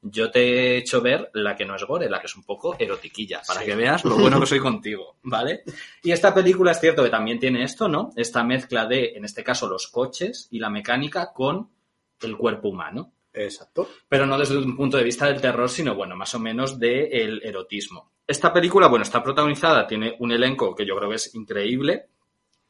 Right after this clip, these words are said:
Speaker 1: con muy, muy buenas interpretaciones. Bueno, eh, están, entre otros, James Spader, Holly Hunter, Rosanna Arquette, Deborah Karahanger, bueno, un montón, todos haciéndolos genial. Y básicamente lo que cuenta es un grupo de personas, es una película muy coral que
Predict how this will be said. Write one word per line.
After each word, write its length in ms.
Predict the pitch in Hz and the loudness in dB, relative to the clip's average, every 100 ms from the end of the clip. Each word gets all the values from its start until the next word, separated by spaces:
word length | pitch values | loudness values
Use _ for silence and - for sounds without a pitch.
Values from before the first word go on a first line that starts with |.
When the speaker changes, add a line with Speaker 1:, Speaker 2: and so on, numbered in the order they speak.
| _ | _
Speaker 1:
con 160 | 131 113 | 0 2
muy, 180 | 117 | 2
muy 120 | 123 120 | 2 2
buenas 280 | 123 117 127 | 2 2 -2
interpretaciones. 880 | 120 113 120 120 - 147 165 202 - | -4 -4 0 0 0 -2 0 -4 -4
Bueno, 260 | 95 87 | -6 -6
eh, 240 | 92 90 92 | -4 -4 -4
están, 340 | - 101 107 | -4 -2 0
entre 280 | 107 101 107 | -2 -4 -2
otros, 400 | 113 113 110 98 92 | -2 0 -2 -2 -8
James 260 | 98 - 101 | -10 -8 -10
Spader, 640 | - 117 117 120 127 131 - - _ | -2 0 0 0 0 -2 -12 -20 _
Holly 280 | 113 107 104 | -4 -4 -2
Hunter, 520 | 120 120 117 117 120 117 | 0 0 0 0 0 2
Rosanna 380 | 110 - 104 104 | -4 -4 -4 -4
Arquette, 520 | 104 120 120 120 113 | -2 0 2 0 -2
Deborah 320 | 104 101 95 | -4 -2 -2
Karahanger, 720 | 98 101 - 117 123 127 135 - | -4 -4 -2 -2 -2 -2 -4 -4
bueno, 240 | 101 87 110 | -6 -6 -8
un 120 | 110 | -6
montón, 320 | 117 113 139 | -6 -2 -2
todos 220 | 123 101 104 | 0 -2 -4
haciéndolos 520 | - 117 104 92 - | -4 -4 -2 -4 -6
genial. 460 | 123 143 160 190 - _ - - | -6 -2 -2 -4 -10 _ -20 -6
Y 60 | 160 | 4
básicamente 540 | 151 - 170 175 165 | 4 6 2 2 0
lo 100 | 135 | 0
que 160 | 123 120 | 0 0
cuenta 340 | 156 151 143 135 | 0 0 2 2
es 180 | 131 123 | 0 -6
un 100 | 117 | -4
grupo 260 | 131 135 | -2 2
de 100 | 131 | 2
personas, 540 | 135 131 - 165 196 - | 2 -2 -2 -4 -4 -6
es 120 | - | -6
una 160 | 107 | -8
película 320 | 107 117 117 95 | -6 -4 -4 -4
muy 180 | 104 | -6
coral 420 | 101 117 131 120 101 | -4 0 0 0 -4
que 280 | 123 117 | -4 -4